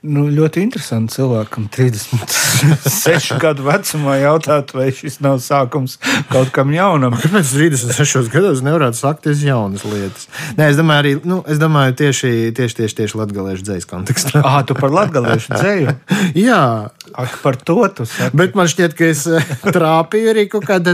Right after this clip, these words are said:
Speaker 2: citā dzejā netīšām.
Speaker 1: Man liekas, ka šīs saknes ir tik dziļas un spēcīgas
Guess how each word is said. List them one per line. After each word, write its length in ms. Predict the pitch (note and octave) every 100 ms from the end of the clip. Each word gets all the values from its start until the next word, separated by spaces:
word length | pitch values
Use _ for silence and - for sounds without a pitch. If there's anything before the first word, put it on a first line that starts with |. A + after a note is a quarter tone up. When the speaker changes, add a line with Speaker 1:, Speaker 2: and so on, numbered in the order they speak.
| E3
Speaker 2:
citā 380 | F#3+ F#3+ C3 A2
dzejā 400 | G#2+ B2+ A#2+ A2+ A#2+
netīšām. 680 | B2+ C3 A#2 A#2+ A2+ G#2+ A#2 C3+ C3 E3
Speaker 1:
Man 240 | C3 C#3
liekas, 400 | D#3+ G#3 - B2+
ka 400 | - C3 A#2+ A#2 G#2+ _ -
šīs 400 | - B2 A2+ -
saknes 560 | D#3+ G3 - A#2+ -
ir 220 | C3 B2 -
tik 320 | B2+ A#2 -
dziļas 460 | A#2+ D#3 D#3+ B2 A2+
un 120 | A2+
spēcīgas 880 | - D#3+ E3 - A#2+ A2+ A2+ A#2 -